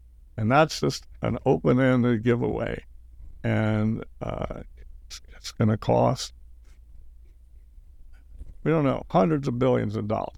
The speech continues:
We just don't really know because it's, it's a magnet. It's a, <laughs> for, for people to, to, uh, apply for.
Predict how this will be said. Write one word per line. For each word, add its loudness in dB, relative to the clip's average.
We 2
just 2
don't 2
really 2
know 4
because 0
it's, -6
it's -4
a 0
magnet. 4
It's -6
a, 0
<laughs> -6
for, -2
for 4
people 4
to, 2
to, 2
uh, -2
apply 2
for. -10